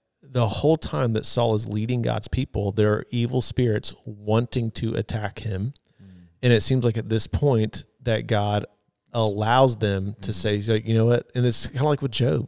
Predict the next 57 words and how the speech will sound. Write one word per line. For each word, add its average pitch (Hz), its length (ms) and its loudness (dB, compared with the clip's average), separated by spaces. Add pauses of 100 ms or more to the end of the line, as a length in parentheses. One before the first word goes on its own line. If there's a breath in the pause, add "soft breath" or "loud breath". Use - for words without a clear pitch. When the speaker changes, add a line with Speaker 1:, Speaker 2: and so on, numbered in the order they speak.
(120)
Speaker 1:
when 107 120 -4
Satan's 117 340 0
like, 107 180 0
"Hey, 147 120 0
let 117 140 2
me, 113 260 0 (520)
let 117 100 0
me 127 80 4
have 123 220 4
at 117 180 2
your 113 100 -2
best 110 260 2
servant." 117 460 -2
And 104 160 -4
God 101 380 0
allows 107 580 -2
him. 104 140 -2
But 104 160 2
at 107 100 0
the - 80 -4
end 135 140 0
of - 20 -2
the 110 80 2
day, 117 60 4
like, 101 260 -4 (480 soft breath)
it's, 123 240 -2
it's - 380 -2
from 160 280 2
God 131 140 4
in 110 60 2
the 107 80 -2
sense 120 180 -4
that 107 240 -2
they're 117 180 0
under 117 300 2
God's 101 300 -2
control, 92 480 -2
but 104 180 -10
God 104 180 0
is 98 120 -2
allowing 95 720 -2
Speaker 2:
Mm. 92 460 -20 (180)
Speaker 1:
these 110 160 -2
spirits 107 340 2
that 127 140 0
probably 220 260 4
were 127 180 6
already 123 280 8
trying 110 600 0
to - 140 -2
attack 98 340 -4
him, 98 120 -6
to 110 100 -4
attack 98 320 -4
him. 104 60 -6
And 101 100 -4
God, 98 260 -2